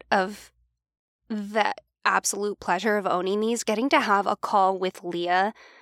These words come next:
where she just gets into the thick of it. She collaborates with you and just uses her,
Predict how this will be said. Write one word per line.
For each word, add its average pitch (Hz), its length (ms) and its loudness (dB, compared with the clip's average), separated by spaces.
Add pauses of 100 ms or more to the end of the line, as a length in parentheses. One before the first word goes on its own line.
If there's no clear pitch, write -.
(600)
where 208 200 0
she 208 680 -2
just - 280 -6 (120)
gets 185 340 0
into 196 240 0
the 196 120 0 (120)
thick - 180 -2
of 180 140 -8
it. 165 320 -2
She 196 520 -4
collaborates 190 920 0 (120)
with 190 280 -2
you 175 460 0
and 190 340 2 (600)
just - 360 0
uses 240 500 -2
her, 196 600 0